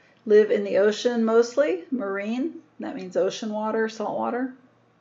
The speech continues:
They are diploblastic as a rule. And if they are diploblastic, that means they only have two tissue layers that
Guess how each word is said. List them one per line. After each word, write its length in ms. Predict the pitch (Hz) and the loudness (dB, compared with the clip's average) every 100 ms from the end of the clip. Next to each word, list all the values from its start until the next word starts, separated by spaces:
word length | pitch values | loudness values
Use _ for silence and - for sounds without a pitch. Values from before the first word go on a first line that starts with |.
| _ - | _ -4
They 120 | 196 | 0
are 220 | 180 175 | 0 0
diploblastic 1120 | - 220 - 277 202 202 220 226 269 294 - | 2 2 4 2 2 2 0 -2 -2 -2 -4
as 200 | - 220 | -10 -8
a 80 | 196 | -8
rule. 520 | 185 190 202 247 - - _ _ _ - - - | -4 0 2 2 0 -18 _ _ _ -20 -20 -8
And 160 | 220 220 | -4 -2
if 80 | |
they 100 | - | 0
are 100 | 214 | 2
diploblastic, 800 | 214 269 285 247 220 220 233 214 | 4 4 4 2 2 0 -2 -2
that 160 | 202 214 | -2 -2
means 200 | 208 208 | -4 -2
they 120 | 190 | -2
only 220 | 214 220 | 0 -4
have 200 | 208 190 | -4 -6
two 260 | - 233 233 | -6 -4 -4
tissue 420 | - 233 233 240 | -2 -4 -2 -2
layers 540 | 220 214 214 220 220 | 0 2 2 0 -4
that 340 | - 196 180 | -2 -2 -2